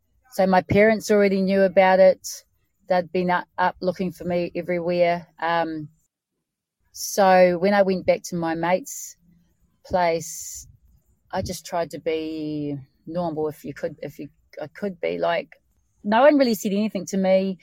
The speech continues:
and we just went on with the day, which is weird, eh? <laughs> The mother was there, but you, you gotta understand that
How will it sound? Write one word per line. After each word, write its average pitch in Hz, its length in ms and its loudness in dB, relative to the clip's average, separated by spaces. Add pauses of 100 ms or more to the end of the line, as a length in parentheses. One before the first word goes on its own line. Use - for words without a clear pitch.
(760)
and 185 200 0
we 190 100 4
just 180 240 -4
went 190 180 0
on 175 200 2
with 165 140 -4
the 170 80 -2
day, 156 440 -2 (840)
which - 280 -12
is 160 300 -8
weird, 170 360 -4
eh? 190 300 2 (260)
<laughs> - 260 -16
The 208 140 4
mother 226 360 6
was 233 200 4
there, 240 180 6
but 220 220 2
you, 226 260 -8
you 226 100 -4
gotta 233 160 6
understand 185 540 2
that - 80 -2